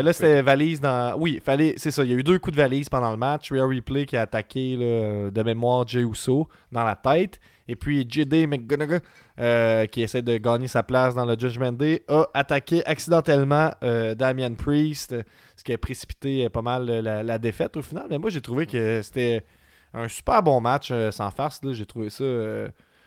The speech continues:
Speaker 2: Ouais,
Speaker 1: bien,
Speaker 2: moi, j'ai
Speaker 1: bien.
Speaker 2: trouvé ça pas, euh, épouvantable, mais correct. J'ai... On a aussi appris que Damian Priest est un mauvais perdant, puis quand il perd, il se retourne à la maison, parce que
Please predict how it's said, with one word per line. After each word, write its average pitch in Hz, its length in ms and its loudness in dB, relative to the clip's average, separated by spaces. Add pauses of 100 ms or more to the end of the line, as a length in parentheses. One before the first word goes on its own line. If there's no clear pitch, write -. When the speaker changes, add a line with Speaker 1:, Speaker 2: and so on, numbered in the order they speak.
Speaker 2:
Ouais, 120 140 -16
Speaker 1:
bien, 120 160 -2
Speaker 2:
moi, 117 80 -2
j'ai 110 80 -2
Speaker 1:
bien. 110 120 -2
Speaker 2:
trouvé 101 120 -6
ça 113 120 -8
pas, 143 200 -2
euh, 107 60 -8 (320)
épouvantable, 98 540 -16
mais 131 80 -14
correct. 120 460 -6 (360)
J'ai... 117 260 -10
On 135 80 -6
a 156 80 -2
aussi 175 300 -4
appris 165 440 -6
que 113 600 -8 (480)
Damian 127 320 -6
Priest 151 400 -8
est 123 60 -8
un 113 40 -10
mauvais 117 220 -6
perdant, 123 480 -8
puis - 100 -20
quand 135 140 -12 (100)
il - 60 -20
perd, 120 460 -4
il 95 80 -20
se - 120 -18
retourne 127 220 -10
à 117 60 -6
la 107 40 -8
maison, 104 380 -10
parce 135 160 -12
que 107 300 -8